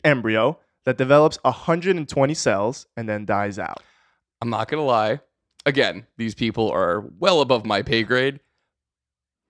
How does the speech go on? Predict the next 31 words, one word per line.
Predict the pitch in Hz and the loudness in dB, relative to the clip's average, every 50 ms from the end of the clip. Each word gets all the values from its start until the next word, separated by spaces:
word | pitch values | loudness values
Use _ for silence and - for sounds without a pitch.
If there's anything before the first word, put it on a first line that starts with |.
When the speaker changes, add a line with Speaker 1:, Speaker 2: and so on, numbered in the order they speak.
| _ _ | _ _
Speaker 2:
but | - - | -12 -12
I | - 127 | -10 -10
personally | - - - - 139 139 - - 165 156 156 | -10 -10 -6 -4 -4 -4 -4 -4 0 0 0
wouldn't | 147 139 147 143 151 143 | 2 2 0 -2 -2 -4
call | - - 175 180 170 131 120 | -4 -2 0 2 2 2 2
a | |
hundred | 180 156 139 131 127 135 131 120 | 2 0 0 0 -2 -2 -2 0
twenty | - 139 135 139 - | 2 2 2 2 0
<laughs> | |
cells | - - - 165 127 139 147 135 | -2 2 2 4 4 4 0 0
a | 127 | -4
success. | - - 147 117 - - 170 180 156 127 - - - _ _ _ _ _ _ _ _ | -6 -8 -10 -10 -2 2 4 4 4 4 2 -4 -14 _ _ _ _ _ _ _ _
Speaker 1:
I | - 165 | 0 2
mean, | 180 175 170 170 - _ _ _ _ | 2 2 2 0 -6 _ _ _ _
Speaker 2:
How | 139 180 180 | 0 4 6
Speaker 1:
you | 151 | 6
Speaker 2:
many | 175 208 294 | 6 6 2
cells | - - 196 180 175 160 151 | -2 -2 -2 0 0 -2 -4
make | 165 160 156 - | -6 -6 -4 -4
up | 160 - | -6 -6
the | - 147 | -6 -8
human | 135 147 143 139 135 | -8 -6 -6 -4 -2
body? | 127 135 104 - - - - - _ _ _ _ _ - - - - | 0 0 0 0 -4 -8 -14 -18 _ _ _ _ _ -20 -20 -18 -14
Speaker 1:
Millions | 113 110 110 127 131 135 135 131 131 120 | -14 -8 -6 -4 -4 -4 -4 -6 -6 -8
and | 127 110 110 | -10 -12 -12
trillions | - - 131 113 113 117 113 110 110 101 | -6 -2 0 0 0 0 -2 -4 -6 -8
and | 104 101 98 | -10 -8 -6
billions. | 101 98 92 - - 90 - 101 | -6 -6 -6 -8 -12 -16 -16 -10
I | 107 110 | -6 -6
don't | 113 110 104 | -4 -4 -6
know. | 98 95 98 | -8 -12 -14